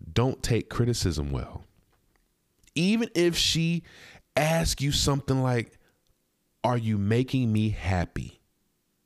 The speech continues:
And if I look at you and I say, "No, you're not. You're not doing this. I feel like your cooking is not good. I feel like you're not, um, giving me sex as frequently as I would like or as frequently as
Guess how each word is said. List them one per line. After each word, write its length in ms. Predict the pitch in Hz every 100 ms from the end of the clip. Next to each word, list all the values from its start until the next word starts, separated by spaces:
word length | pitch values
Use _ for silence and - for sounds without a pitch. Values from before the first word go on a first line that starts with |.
| _ _ _ _ _ _ _ _ _ _ -
And 100 | 120
if 140 | -
I 120 | 120
look 300 | 117 143 -
at 160 | 196 -
you 160 | 156
and 80 | 147
I 140 | 131 127
say, 540 | - 139 131 120 107 _ _ _ _ _
"No, 400 | 101 113 76 69 _ -
you're 120 | 78
not. 280 | 82 71 - _ _ _ _ _ _ _ _ _ _
You're 120 | - 101
not 160 | 90
doing 220 | 82 78 67
this. 420 | 107 104 101 - - - - -
I 80 |
feel 180 | - 104
like 180 | 98 92
your 100 | -
cooking 340 | - 113 -
is 120 | 104 95
not 280 | 90 76
good. 340 | 82 110 110 98
I 60 |
feel 200 | 87 -
like 280 | 87 82 -
you're 100 | 82
not, 320 | 78 85 80 - - - - _
um, 320 | 95 92 82
giving 260 | 78 87 78
me 80 | 69
sex 460 | - - 113 107
as 120 | 85 -
frequently 680 | - 110 107 104 107 98 -
as 180 | 85 85
I 80 |
would 140 | 78 73
like 320 | 92 117 113 -
or 280 | 143 160
as 180 | 135 131
frequently 500 | - 143 147 147 139
as 440 | 113 110 98 98